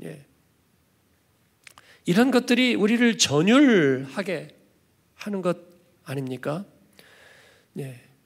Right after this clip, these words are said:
그는 그렇게 찬양하면서 이제 자신의 인생의 마지막이 다가왔습니다. 관제와 같이 부음이 되고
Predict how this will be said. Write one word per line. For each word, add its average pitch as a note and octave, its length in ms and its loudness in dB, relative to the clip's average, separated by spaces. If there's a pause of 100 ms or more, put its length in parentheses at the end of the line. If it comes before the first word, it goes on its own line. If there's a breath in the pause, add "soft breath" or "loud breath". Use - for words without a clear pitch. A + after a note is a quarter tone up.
(120)
그는 G#3+ 480 0 (520 soft breath)
그렇게 G3+ 640 -2 (140)
찬양하면서 F#3 1000 -2 (380)
이제 G3+ 580 0 (1300 loud breath)
자신의 B3+ 840 0
인생의 A#3 580 2
마지막이 G3+ 640 -4
다가왔습니다. D3+ 880 -6
관제와 B3+ 440 4
같이 A3 260 0
부음이 G3 380 -2
되고 D#3+ 400 -6